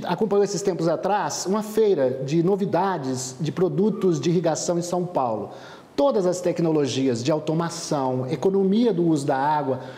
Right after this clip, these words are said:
porque a gente tá falando desse bem precioso. Sem água, a gente não tem na, a gente não tem agricultura, não tem pecuária, não tem nada. A água é o elemento básico. Mas o setor se preocupa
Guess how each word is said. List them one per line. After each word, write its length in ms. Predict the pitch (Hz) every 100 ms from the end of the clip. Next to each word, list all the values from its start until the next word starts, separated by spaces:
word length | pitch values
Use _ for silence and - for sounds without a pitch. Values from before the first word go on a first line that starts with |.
| -
porque 200 | 156 190
a 40 | 220
gente 200 | 247 -
tá 100 | 240
falando 360 | 196 190 214
desse 240 | 185 190 170
bem 200 | 180 208
precioso. 680 | 226 240 247 226 160 123 131
Sem 240 | 220 226
água, 480 | 196 208 220 226 180
a 80 | 165
gente 220 | 180 175
não 100 | 202
tem 140 | 190
na, 180 | 190 185 - - -
a 40 | 170
gente 100 | 185
não 100 | 240
tem 120 | 226
agricultura, 640 | 185 175 170 175 185 185 160
não 80 |
tem 100 | 156
pecuária, 420 | 170 208 170 151 160
não 140 | 196
tem 140 | 220
nada. 200 | 233 131
A 180 | 120 160
água 200 | 208 226
é 300 | 226 185 190
o 140 | 220 254
elemento 400 | 240 190 190 220
básico. 480 | 196 131 107 - 110 - - -
Mas 480 | 185 233 - - - - - - -
o 80 | 226
setor 520 | 220 262 262 262 233
se 140 | 165 185
preocupa 720 | 175 156 - 214 208 156 147